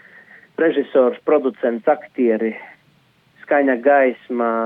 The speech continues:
iudiņš, padevie, šoferi un statisti. Viņam visiem jodara savs darbs, ja kaut viens nadara, nu tad,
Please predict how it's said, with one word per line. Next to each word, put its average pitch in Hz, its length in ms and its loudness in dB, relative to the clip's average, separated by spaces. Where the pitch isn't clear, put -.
iudiņš, 160 580 2
padevie, 143 640 2
šoferi 143 680 0
un 127 500 -6
statisti. 107 720 -10
Viņam 117 260 -10
visiem 147 320 -4
jodara 131 360 2
savs 117 300 0
darbs, 151 340 -2
ja 131 140 0
kaut 117 280 0
viens 110 260 -2
nadara, 131 400 0
nu 113 100 -6
tad, 113 160 -2